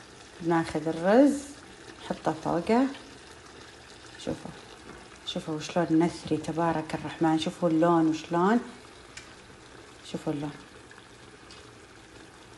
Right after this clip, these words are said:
خلاص الآن بتركه تقريبًا ثلاثين دقيقة على نار هادية، بس قبل راح أحط شوي بصل، آه،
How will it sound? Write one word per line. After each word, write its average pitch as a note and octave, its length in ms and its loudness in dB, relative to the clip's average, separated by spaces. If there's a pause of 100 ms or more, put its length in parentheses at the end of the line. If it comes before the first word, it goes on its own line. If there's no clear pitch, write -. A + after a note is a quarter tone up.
(1080)
خلاص E3 220 -12
الآن F3 220 -6
بتركه F3+ 400 -8
تقريبًا F3 460 -4
ثلاثين E3+ 420 -2
دقيقة F#3 480 0
على F#3 120 2
نار E3+ 200 0
هادية، F3 580 2
بس D3+ 180 -4
قبل F#3+ 420 2 (380)
راح - 180 -10
أحط - 280 -8
شوي D#3+ 400 -6
بصل، G3 380 0 (800)
آه، D#2 480 -8